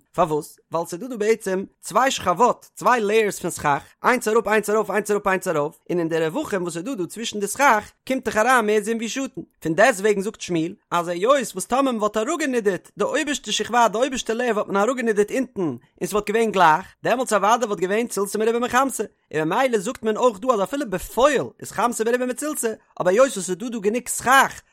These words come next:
זאל זיין, צילצה מיר רבי מחמסה, איז דאס אויך קאשער. אין דער גמרא איז יעצט מסביר, דער משנה לויט ביידע שיטות, לויט רב און לויט שמיל. זאגט די גמרא אזוי, רב, תנו נקודה.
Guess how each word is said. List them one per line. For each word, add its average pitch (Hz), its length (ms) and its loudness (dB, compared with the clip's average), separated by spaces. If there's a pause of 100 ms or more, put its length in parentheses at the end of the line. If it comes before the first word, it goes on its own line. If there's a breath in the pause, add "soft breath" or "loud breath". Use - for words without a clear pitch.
(100)
זאל 151 160 -4
זיין, 220 260 2
צילצה 240 300 -4
מיר 247 100 -2
רבי 254 120 -2
מחמסה, 254 520 0 (280 soft breath)
איז 208 80 0
דאס 226 160 -2
אויך 240 180 2
קאשער. 160 420 -4 (180)
אין 175 80 -4
דער 185 80 -4
גמרא 240 140 -2
איז 254 100 -6
יעצט 185 200 -2
מסביר, 196 420 0
דער 160 180 -4
משנה 208 320 -2
לויט 180 140 -2
ביידע 196 300 0
שיטות, 214 300 -4
לויט 170 160 -6
רב 196 240 2
און 180 60 -2
לויט 156 140 -2
שמיל. 151 300 -2 (200)
זאגט 208 140 -6
די 220 60 -4
גמרא 233 120 4
אזוי, 170 260 2 (180)
רב, 214 540 6
תנו 254 140 -4
נקודה. 214 400 -2